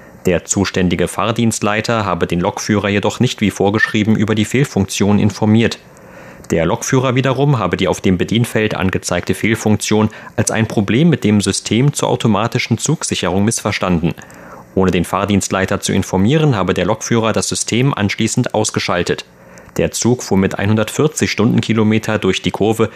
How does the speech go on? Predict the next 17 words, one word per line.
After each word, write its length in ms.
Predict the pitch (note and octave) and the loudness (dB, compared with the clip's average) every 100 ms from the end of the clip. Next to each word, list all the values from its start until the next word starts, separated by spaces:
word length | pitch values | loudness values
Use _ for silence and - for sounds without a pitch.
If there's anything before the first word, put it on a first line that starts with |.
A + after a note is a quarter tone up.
| - - - | -10 -6 2
in 100 | G#2+ | 2
der 80 | |
die 120 | G#2+ A2 | 4 2
Geschwindigkeit 760 | G#2 C#3 D#3+ - F#2 G#2 - | 0 2 2 0 -2 -2 -2
auf 140 | A2+ - | -4 0
fünfundsiebzig 760 | B2 A2+ A2+ D3+ - - F2 | 0 4 2 2 0 -2 -2
Stundenkilometer 800 | - G2+ G#2+ - G2 G2 F#2 G2 | 0 0 0 0 0 2 2 0
beschränkt 460 | G2+ - F2+ F#2 - | -2 0 2 2 0
ist. 280 | - - - - - - - G#2+ | -2 -4 -12 -20 -20 -20 -2 2
Der 100 | F2+ | 2
Bericht 380 | A2 B2+ - | 2 0 0
erhebt 300 | A2 G2+ F#2 | 0 0 0
auch 240 | - C3 - | 0 0 -2
Vorwürfe 580 | - G2+ A2+ A2+ - A2 | 0 0 2 0 0 0
gegen 220 | G#2+ A2+ | 2 2
den 160 | A2+ | 2
Bahnbetreiber, 720 | G2+ G2 A#2+ - - F2 C#2+ | 2 0 0 -2 -2 -2 -2